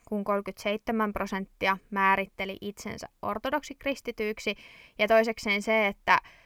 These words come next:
tää luku nousi lähes kolmenkymmenenviiden prosenttiyksikön verran kahdenkymmenenneljän vuoden aikana,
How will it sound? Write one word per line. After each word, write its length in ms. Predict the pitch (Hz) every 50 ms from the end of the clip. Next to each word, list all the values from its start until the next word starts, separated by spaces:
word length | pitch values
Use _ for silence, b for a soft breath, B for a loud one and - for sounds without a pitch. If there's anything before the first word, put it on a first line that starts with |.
| B B -
tää 240 | 214 196 196 196
luku 420 | 190 196 208 214 - - 196 196 - -
nousi 440 | 196 196 202 208 202 208 - 196 185
lähes 280 | 202 202 196 196 -
kolmenkymmenenviiden 1300 | - - 214 208 208 208 208 202 196 - 190 190 190 202 208 190 196 208 208 208 208 208 202 190 190 190
prosenttiyksikön 1000 | - - 220 196 196 202 196 202 - - - 202 202 - - - - - 190 190 190
verran 400 | 202 208 214 208 214 202 190 185
kahdenkymmenenneljän 960 | - 180 196 202 202 196 196 - 196 190 190 190 190 196 202 254 302 339 330
vuoden 300 | 269 277 262 240 226 208
aikana, 340 | 202 202 196 196 196 196 196